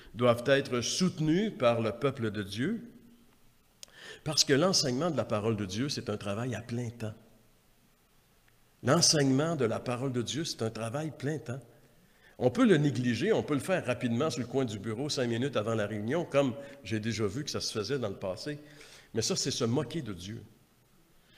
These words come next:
Le travail de la parole de Dieu nécessite que quelqu'un y consacre tout son temps. Dans le livre des Actes, on a un exemple ici. Quand l'Église a commencé à grandir, on le sait, chapitre six des Actes, il y a eu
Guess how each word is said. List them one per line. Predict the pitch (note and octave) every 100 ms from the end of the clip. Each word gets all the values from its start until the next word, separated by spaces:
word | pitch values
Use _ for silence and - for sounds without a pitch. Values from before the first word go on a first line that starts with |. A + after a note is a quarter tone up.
| _
Le | A2 A#2+
travail | B2+ C#3 E3 F3+
de |
la | C3 A#2
parole | A#2+ G#2+ B2+
de | A2+
Dieu | G2 D#3+ F3
nécessite | C3+ D#3 G3 C3+ - D3 E3+ - - - - -
que |
quelqu'un | A#2+ E3 C#3 - C3+ C#3+ - -
y | B2+
consacre | - E3 - C#3 C#3 - - _ _
tout | - F3
son | - F#2+
temps. | - F2+ - - - - - _
Dans | - B2
le | B2+
livre | D3+ B2
des | B2 A#2+
Actes, | F3 B2+
on | A#2
a |
un | A#2+
exemple | A#2 G2+ C#3+ C#3+ A#2
ici. | - B2+ A#2
Quand | C3 C3+ C3
l'Église | A#2+ A2+ A#2 C3+
a | B2
commencé | A#2+ A#2 A2 C3+
à | G#2+
grandir, | G2+ G2+ F2+ A#2 D#3+ G3 E3+ - - - - _ _ -
on | G#2+
le |
sait, | G2 - D3
chapitre | D3+ A2 - A#2 A2
six | - C3 G#2+
des | A2 F#2+
Actes, | C3+ -
il | A2+
y |
a | A2
eu | B2+ C3+